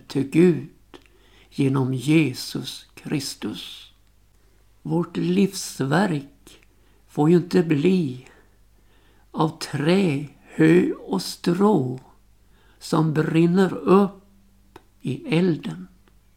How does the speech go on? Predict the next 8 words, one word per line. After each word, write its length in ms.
Utan 300
vårt 240
livsverk 1500
må 160
ju 120
vara 200
av 300
gudomlig 1300